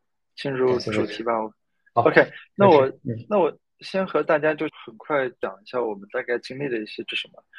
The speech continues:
Speaker 1: 然后宇辰，你过程中有什么出问题，有什么细节，包括可以细节到说问我们看具体有，有什么，就有什么样的数字啊，这个月活、日活多少都可以很开放的去问。因为我发自内心的觉得整个的经历还是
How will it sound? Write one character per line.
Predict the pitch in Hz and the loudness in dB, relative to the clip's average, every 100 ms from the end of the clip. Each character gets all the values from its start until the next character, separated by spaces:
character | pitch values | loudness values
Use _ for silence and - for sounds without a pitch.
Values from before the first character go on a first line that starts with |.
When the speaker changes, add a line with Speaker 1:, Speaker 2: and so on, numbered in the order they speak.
| - - | -20 -4
Speaker 1:
然 | 123 | -2
后 | |
宇 | 131 | -2
辰， | 139 131 | -4 -6
你 | |
过 | 113 135 | -2 -2
程 | 120 117 | -2 -4
中 | 127 123 | -4 -2
有 | 113 | -2
什 | 104 110 | -4 -8
么 | 110 | -8
出 | 110 139 | -2 -2
问 | 131 | -2
题， | 113 117 | -4 -6
有 | 107 | -6
什 | 101 107 | -8 -16
么 | 117 | -12
细 | - - 123 | -10 -10 -10
节， | - 107 | -8 -2
包 | 120 123 | 0 2
括 | 131 120 | 4 2
可 | - | 2
以 | 123 120 - - - | 0 0 -4 -20 -12
细 | - 131 | -8 -4
节 | 117 | 0
到 | 127 120 | 2 0
说 | - 127 | 0 0
问 | 139 127 | 0 0
我 | 110 | -2
们 | 104 113 _ | -8 -16 _
看 | - 123 | -8 -8
具 | 113 | -10
体 | 113 120 | -10 -8
有， | 120 - | -8 -6
有 | 117 | -6
什 | - | -6
么， | 113 _ | -12 _
就 | - 123 | -4 0
有 | 113 | 0
什 | - 110 | -4 -6
么 | |
样 | 127 | -4
的 | 120 | -4
数 | - 165 | -4 -4
字 | 139 139 127 | -4 4 4
啊， | 117 117 - - - - | 4 -2 -6 -16 -18 -6
这 | 120 113 | -4 -4
个 | - 110 - - | -6 -8 -8 0
月 | 135 | 2
活、 | 123 123 | 2 2
日 | 131 | 2
活 | 127 - 113 | -2 -2 -4
多 | 127 120 | -2 0
少 | 117 | 0
都 | 101 117 | -2 -6
可 | - | -6
以 | 113 | -8
很 | 113 - 107 107 - | -8 -14 -18 -18 -8
开 | - 123 | -4 -4
放 | 123 | -6
的 | 110 | -10
去 | - 110 | -14 -10
问。 | 113 - - - - | -12 -12 -14 -16 -16
因 | 131 131 | -4 2
为 | 120 120 123 | 4 4 2
我 | 110 107 - | -4 -6 -4
发 | 131 | -4
自 | 135 | -4
内 | 131 123 | -6 -8
心 | - | -10
的 | 120 110 | -14 -12
觉 | 107 | -6
得 | 110 | -6
整 | 117 113 | -8 -12
个 | 127 | -10
的 | 127 | -10
经 | 127 123 | -10 -12
历 | 117 | -10
还 | 110 | -8
是 | 110 | -8